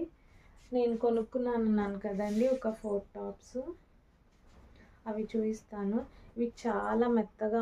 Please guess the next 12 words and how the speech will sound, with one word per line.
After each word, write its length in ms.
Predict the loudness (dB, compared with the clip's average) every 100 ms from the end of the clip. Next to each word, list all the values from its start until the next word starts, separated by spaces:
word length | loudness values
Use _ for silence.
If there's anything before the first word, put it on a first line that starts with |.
| 2
ఉన్నాయి, 240 | 2 4 4
లెవెన్ 280 | 4 4 2 2
హండ్రెడ్కి 520 | 0 -2 -2 -2 -4 -4
ఫోర్ 260 | -4 -4 -2
అంట. 220 | 0 0 -2 -6 -8 -12 -20 -20 -20 -20 -4
So 80 | 2 2
అక్కడ 200 | 2 -4 -2 2
చెల్లి 260 | 2 2 2
వాళ్ళు 540 | 2 2 2 2 0 0
షాపింగ్కి 440 | 0 0 -2 -4 -2
వెళ్ళినప్పుడు 460 | -2 -2 -4 -6 -4 -4
బాగున్నాయంటే 760 | -2 -2 -2 -2 0 0 0